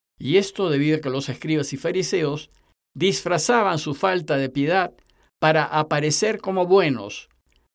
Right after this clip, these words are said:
pero en realidad vivían en el pecado y la impureza. Es decir, actuaban como los que blanquean las tumbas,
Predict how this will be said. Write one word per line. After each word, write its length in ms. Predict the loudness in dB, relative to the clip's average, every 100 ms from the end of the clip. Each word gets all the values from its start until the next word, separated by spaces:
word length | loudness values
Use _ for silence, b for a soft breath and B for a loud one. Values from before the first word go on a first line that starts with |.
| _
pero 220 | 2 4
en 80 | 4
realidad 460 | 2 2 2 2 2
vivían 460 | -2 2 2 2
en 100 | 2
el 140 | 0 -2
pecado 640 | -2 0 2 2 0 -2 -2
y 120 | 0
la 140 | 0 -2
impureza. 640 | -6 -8 -8 -8 -8 -12 _ _ _ _ _ _ _ _
Es 140 | -2 0
decir, 300 | 0 2 0
actuaban 560 | 2 2 4 4 2
como 240 | 0 -2 -2
los 140 | -2
que 140 | -2
blanquean 500 | 0 0 0 0 0
las 160 | 0 -2
tumbas, 640 | 0 2 2 -2 -8 -10